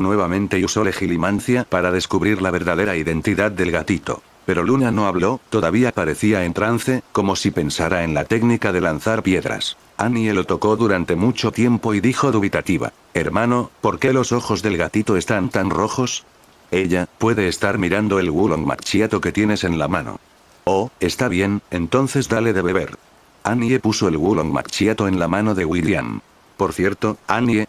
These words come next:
puede que no pueda volver a casa para Navidad. Necesito que vuelva sola". William dudó.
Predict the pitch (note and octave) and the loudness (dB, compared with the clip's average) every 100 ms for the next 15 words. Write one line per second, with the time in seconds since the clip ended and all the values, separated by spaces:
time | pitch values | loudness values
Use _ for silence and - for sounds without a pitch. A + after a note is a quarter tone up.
0 | - G#2+ A#2 A#2+ F#2+ G#2 F#2+ A2+ A#2 F#2+ | 0 2 4 2 2 0 0 0 2 0
1 | C#2+ E2+ G#2+ F2+ B2+ A#2+ F2 E2 F#2 F#2+ | 0 0 0 0 -2 0 -2 -2 0 0
2 | F2+ D#2 - - - - - - G2 G2 | 0 -2 -4 -12 -20 -20 -20 -6 -4 -2
3 | E2+ - A2 F#2+ E2 F2 G2+ E2 D2+ G#2+ | -2 0 0 0 0 0 2 0 0 -2
4 | C2+ A1+ - - - - - F#2 F#2 G2 | -2 -6 -16 -20 -20 -18 -4 -2 0 2
5 | B2+ A#2+ G#2+ F2 A#1+ | 2 2 2 0 -2